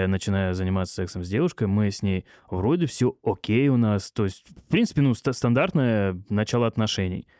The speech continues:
Я смотрю Instagram, вроде всё здорово, и потом, по-моему, через, э, раза два выясняется, что, ну, она разведёнка, и,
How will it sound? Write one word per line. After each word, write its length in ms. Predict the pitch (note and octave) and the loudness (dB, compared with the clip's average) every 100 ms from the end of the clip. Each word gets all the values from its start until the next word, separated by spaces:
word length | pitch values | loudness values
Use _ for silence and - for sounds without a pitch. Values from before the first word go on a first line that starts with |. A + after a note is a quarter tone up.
| - | -2
Я 260 | A2+ D3+ F#3 | 2 4 2
смотрю 460 | A#2 G#2+ G#2 G#2 | 2 2 2 2
Instagram, 580 | F#2+ - F#2+ G#2+ G3 G3 | 0 -2 -2 0 2 2
вроде 280 | A#2 A#2 G#2+ | 2 2 0
всё 160 | - G#2 | 0 -2
здорово, 800 | G2+ C#3 G3 F3 D3+ B2 G#2 G2 - | 0 2 4 4 4 2 0 -2 -2
и 80 | C3+ | 0
потом, 440 | C3 B2+ A3+ G#3 - _ | 0 2 2 2 -2 _
по-моему, 460 | B2+ A2+ A#2+ A#2 A2 | 0 2 4 4 2
через, 340 | - G#2+ G2 | 2 0 0
э, 40 | - | -4
раза 440 | A2 A2 A2+ G#2+ | -2 0 0 0
два 360 | G#2 D#3 F#3 A2 | 0 2 2 2
выясняется, 420 | G#2 A2 D3 F3+ | 0 0 0 -4
что, 360 | - G#2+ G2 G2+ | -4 -2 0 -2
ну, 380 | F#2+ G2+ A2 G#2+ | -2 0 2 2
она 160 | G2 F#2 | 0 0
разведёнка, 760 | F#2 G2 A#2+ G#3+ - F#3 F3 | -2 -2 0 0 0 2 2
и, 480 | - G#2 G2 F#2 | 2 2 2 0